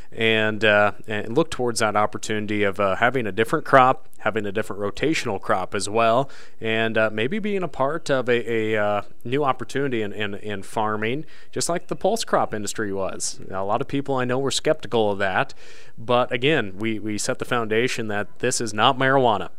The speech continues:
This is a different crop. It, uh, is going to be, I'm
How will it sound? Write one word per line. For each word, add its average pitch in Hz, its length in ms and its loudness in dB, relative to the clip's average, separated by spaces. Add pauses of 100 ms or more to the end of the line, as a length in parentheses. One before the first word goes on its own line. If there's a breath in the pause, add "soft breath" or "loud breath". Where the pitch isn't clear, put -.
(100)
This 107 340 0 (100)
is 104 600 -2
a 90 280 -4 (480)
different - 320 0 (160)
crop. 170 340 0 (560 soft breath)
It, 90 360 -4 (100)
uh, 92 260 -4
is 92 200 -2
going 123 180 -2
to 113 60 -4
be, 107 320 0 (280)
I'm 151 280 2